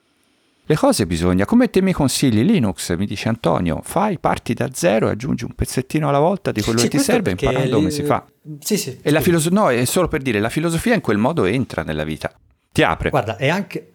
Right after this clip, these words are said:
Speaker 2: e anche poi, sì, ti apre, però voglio, quello che voglio dire, il messaggio iniziale era che, mm,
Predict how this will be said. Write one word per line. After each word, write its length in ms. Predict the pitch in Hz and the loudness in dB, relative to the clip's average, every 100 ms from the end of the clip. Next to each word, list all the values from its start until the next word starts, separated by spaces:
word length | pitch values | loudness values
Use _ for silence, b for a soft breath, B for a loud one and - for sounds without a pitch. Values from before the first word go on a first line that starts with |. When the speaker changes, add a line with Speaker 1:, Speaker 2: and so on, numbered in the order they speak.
| - | 0
Speaker 2:
e 140 | 156 | 2
anche 260 | 180 185 165 | 2 -2 -4
poi, 300 | - 131 131 | 0 0 0
sì, 180 | 269 175 | 0 0
ti 120 | 202 | 2
apre, 200 | 233 165 | 0 0
però 300 | 151 175 170 | 2 0 0
voglio, 440 | 156 143 135 127 - _ - - | 0 0 0 -2 -10 _ -20 -6
quello 180 | 165 151 | 0 0
che 80 | 135 | 0
voglio 200 | 135 135 | -2 0
dire, 360 | 151 131 117 B B B B B | 2 2 0 B B B B B
il 120 | 127 127 | 0 2
messaggio 320 | 123 147 127 | 4 2 2
iniziale 640 | 123 - 156 143 127 120 | 0 2 2 2 -2 -4
era 480 | 131 113 113 113 113 | -2 0 2 2 -2
che, 540 | - 117 107 104 107 110 | 0 2 4 2 0 -2
mm, 1000 | 113 113 - _ _ _ 131 113 113 | -6 -8 -12 _ _ _ -6 -4 -4